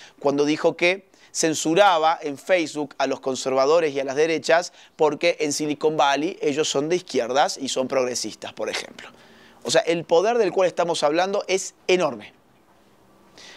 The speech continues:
Vamos entonces a meternos un poquito en la política digital. No se asusten, digamos, no queda tanto. La política digital, ¿qué podemos hacer desde el mundo digital sobre la política?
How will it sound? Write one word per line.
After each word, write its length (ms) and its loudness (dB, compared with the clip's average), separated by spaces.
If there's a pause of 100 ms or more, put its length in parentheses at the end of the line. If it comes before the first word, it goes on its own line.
(120)
Vamos 300 2
entonces 340 4
a 60 4
meternos 420 0
un 120 0
poquito 480 0
en 60 4
la 120 2
política 480 0
digital. 560 0 (400)
No 100 -2
se 80 0
asusten, 720 0
digamos, 420 0 (160)
no 340 0
queda 260 4
tanto. 460 0 (800)
La 180 0
política 440 2
digital, 580 -2
¿qué 140 -4
podemos 480 0
hacer 400 -2
desde 300 0
el 80 2
mundo 300 0
digital 420 0
sobre 180 -2
la 140 -2
política? 640 -2